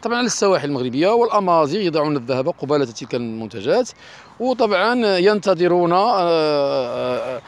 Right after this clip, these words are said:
أن القنط-، القرطاجيين هل، هل قيمة الذهب توافق قيمة المنتجات، إن كانت نعم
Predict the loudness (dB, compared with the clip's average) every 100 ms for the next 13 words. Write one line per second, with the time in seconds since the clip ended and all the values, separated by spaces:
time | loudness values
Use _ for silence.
0 | -10 -2 0 0 0 -2 -2 0 0 0
1 | -2 0 0 0 2 2 4 2 2 0
2 | -2 -8 -20 -20 -4 0 2 2 0 -6
3 | -14 -2 2 4 2 0 0 0 0 0
4 | 0 0 -4 -2 0 0 -2 0 2 4
5 | 2 -2 -18 -2 0 2 2 2 -2 -2
6 | -2 0 0 0 0 -2